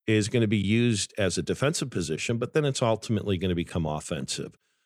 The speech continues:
The challenge is when you see markets like this and the markets go down, and, and, and there's just no debating that we're facing times that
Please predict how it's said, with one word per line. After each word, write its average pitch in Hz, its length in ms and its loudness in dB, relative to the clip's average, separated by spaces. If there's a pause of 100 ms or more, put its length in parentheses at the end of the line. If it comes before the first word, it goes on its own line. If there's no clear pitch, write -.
(120)
The 120 100 -2
challenge 190 520 0
is 87 300 0
when 95 100 2
you 95 120 2
see - 180 0
markets 98 480 2
like 82 220 0
this 92 280 2
and 85 80 -2
the 85 60 2
markets 82 380 -2
go 82 180 0
down, 90 380 0
and, 92 160 2
and, 147 180 2
and 151 140 4
there's 147 160 0
just 123 200 -4
no 127 160 4
debating 87 580 0
that 80 120 -4
we're 92 120 0
facing 90 600 -2
times 85 540 -2
that 80 260 -2